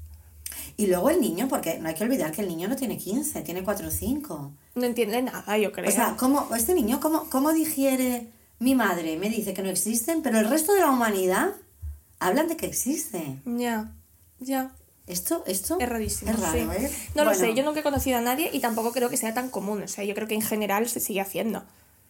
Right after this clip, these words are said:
Speaker 2: A los niños, sobre todo.
Speaker 1: Yo creo que sí.
Speaker 2: Yo creo que sí.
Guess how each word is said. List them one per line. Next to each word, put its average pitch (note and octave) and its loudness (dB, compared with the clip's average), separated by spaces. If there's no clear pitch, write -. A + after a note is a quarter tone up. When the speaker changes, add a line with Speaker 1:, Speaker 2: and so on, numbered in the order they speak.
Speaker 2:
A G#3 -2
los F#3+ -4
niños, G#3 -6
sobre G#3+ -8
todo. G#3+ -6
Speaker 1:
Yo - -10
creo C3+ -14
que - -2
sí. D3+ -4
Speaker 2:
Yo G#3+ -2
creo G3 -4
que G#3 -4
sí. G#3+ -4